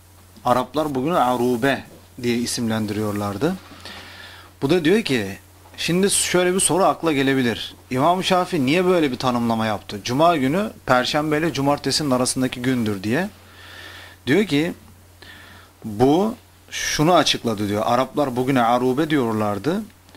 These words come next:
Cuma olduğunu bilmiyorlardı böyle bir günün. Bu da Perşembe ile Cumartesi arasında bir gün olduğunu belirtmek için diyor, onlara Cuma'yı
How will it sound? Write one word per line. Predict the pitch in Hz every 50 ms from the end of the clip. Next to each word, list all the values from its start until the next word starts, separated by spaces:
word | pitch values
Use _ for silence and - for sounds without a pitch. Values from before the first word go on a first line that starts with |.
| - - - - - - - - 101
Cuma | - 120 127 139 147 160 165
olduğunu | 151 143 139 127 117 135 165 196 175 123 110
bilmiyorlardı | 135 151 160 151 135 123 113 110 110 107 101 101 101 98
böyle | 104 104 104 98 98
bir | 98
günün. | 95 110 123 165 208 220 214 - - - - -
Bu | 143 160 156
da | 175 190 214 190 -
Perşembe | 139 123 127 131 - 147 139 139 147 160 170 151
ile | 147 143 156 190 214 226 - - 117
Cumartesi | - 131 135 147 156 151 - 143 - - 131
arasında | 127 123 127 - - 147 143 135
bir | 131 131
gün | 139 147
olduğunu | 139 131 127 120 113 123 127 143 135 127
belirtmek | 127 127 131 - - 160 160 -
için | - - 120 120 135
diyor, | 156 156
onlara | 131 123 123 139 156 160 120
Cuma'yı | 107 123 127 120 120 127 165 -